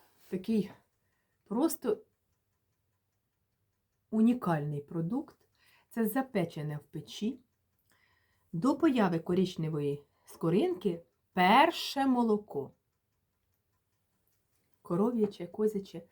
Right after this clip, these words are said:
у залежності, кого ви там тримаєте в своєму хазяйстві або в кого ви купили, в якої хазяйки.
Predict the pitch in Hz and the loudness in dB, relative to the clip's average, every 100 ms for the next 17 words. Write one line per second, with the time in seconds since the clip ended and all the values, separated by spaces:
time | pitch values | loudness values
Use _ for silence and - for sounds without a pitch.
0 | _ _ _ _ _ _ 185 180 185 220 | _ _ _ _ _ _ -8 -2 0 2
1 | 196 - - 156 _ _ 165 185 214 165 | 2 0 -12 -12 _ _ -4 -2 -2 -4
2 | 170 185 - _ _ _ _ _ _ _ | -6 -8 -10 _ _ _ _ _ _ _
3 | _ _ _ _ 165 165 156 196 208 165 | _ _ _ _ -6 -2 -2 -2 -4 -8
4 | - - 156 151 - 147 170 196 - 143 | -16 -12 -10 -10 -10 -6 -6 -6 -10 -14
5 | 143 143 - 180 160 156 160 - - 147 | -10 -10 -8 -6 -6 -8 -14 -20 -18 -16
6 | 151 151 - 151 - 180 - 156 _ | -16 -18 -18 -18 -20 -20 -20 -20 _